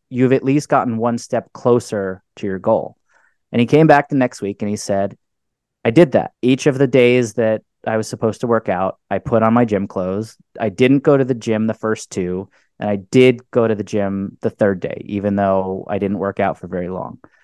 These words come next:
Being able to break something down, no matter how small or how silly it might seem, to, but to be able to just say, "I'm gonna do this one small step,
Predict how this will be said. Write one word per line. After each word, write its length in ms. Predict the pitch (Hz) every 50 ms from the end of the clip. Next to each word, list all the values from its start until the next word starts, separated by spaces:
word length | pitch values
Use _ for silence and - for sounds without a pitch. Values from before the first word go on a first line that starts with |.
| _ _ _ _ _ - 107 107 104
Being 320 | - 135 147 160 170 170 -
able 280 | 143 151 147 139 139 135
to 120 | - 117
break 360 | 92 - 104 107 113 120 -
something 380 | - - 120 117 - 117 110 101
down, 300 | 110 110 107 101 95 98
no 100 | 107 117
matter 260 | 123 127 131 135 135
how 220 | 123 120 156 180
small 920 | 170 - - - - - 127 113 107 113 123 127 123 120 113 110 104 104 - _ _ _ _ _ _ _ _
or 120 | - 107 101
how 240 | 101 120 127 131
silly 500 | 123 - - - - - 135 139 135 127
it 120 | 117 110 -
might 300 | 120 110 107 104 104 - _ _ _ _
seem, 760 | - - - - - 131 131 117 98 92 90 92 95 98 117 - _ _ -
to, 100 | - - -
but 260 | 107 127 117 - -
to 100 | - 123
be 160 | 110 120 117 113
able 200 | 120 120 123 117
to 100 | - 117
just 260 | 107 117 110 - -
say, 200 | - 113 110 - -
"I'm 140 | 101 104 120
gonna 160 | 127 135 123
do 160 | 110 120 120
this 200 | 107 113 101 -
one 280 | - 95 101 110 113 117
small 380 | - - - 110 104 101 104
step, 440 | - - - - 196 185 110 90 -